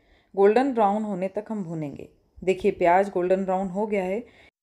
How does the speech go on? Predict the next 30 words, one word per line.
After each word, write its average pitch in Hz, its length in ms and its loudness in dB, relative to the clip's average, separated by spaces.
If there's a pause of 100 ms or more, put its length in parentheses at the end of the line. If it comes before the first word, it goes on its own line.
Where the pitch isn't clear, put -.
(580)
अब 247 160 6
डालेंगे 247 400 6
हम 269 180 0
लहसुन 254 400 2
और 320 120 2
अदरक 190 320 2
का 220 120 4
पेस्ट। 160 440 -6 (220)
मैंने 233 260 2
यहाँ 269 200 4
पर 294 280 4 (160)
आठ 196 280 0
नौ 277 120 2
कलियाँ 233 340 2
लहसुन 220 400 2
की 285 200 -6 (180)
और 220 140 4
एक 226 240 4
इंच 339 160 -4
अदरक 190 280 0
का 196 80 2
टुकड़ा, 160 420 -4 (400)
उनको 247 220 2
छोटी 240 360 4
कीसनी 233 340 -4
पर 277 180 2
कीस 226 340 -6
कर 165 200 0
लिया 156 260 -2
है। 151 160 -4